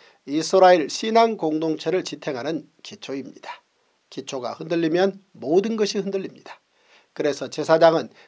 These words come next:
제사장 나라 법의 정신을 가장 정확하게 인지하고 솔선수범해서 지켜야 했습니다. 하나님께서 제사장들에게 주신 특권은 바로 그만큼 그들의 사명이 막중한 것이기 때문이었습니다.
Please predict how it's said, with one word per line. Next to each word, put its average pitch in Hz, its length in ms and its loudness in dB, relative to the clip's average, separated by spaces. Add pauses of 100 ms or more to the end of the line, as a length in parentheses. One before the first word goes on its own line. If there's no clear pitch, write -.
제사장 202 500 6
나라 175 260 8
법의 160 280 0
정신을 170 580 0
가장 185 460 -2
정확하게 180 560 -2
인지하고 127 720 -8 (320)
솔선수범해서 160 1300 -4 (160)
지켜야 117 440 -12
했습니다. - 560 -12 (540)
하나님께서 156 640 0
제사장들에게 175 720 2
주신 165 340 -4
특권은 147 500 -4 (180)
바로 113 300 -8
그만큼 190 640 0
그들의 180 360 0
사명이 139 640 -4 (220)
막중한 196 680 -4
것이기 147 480 -12
때문이었습니다. - 840 -12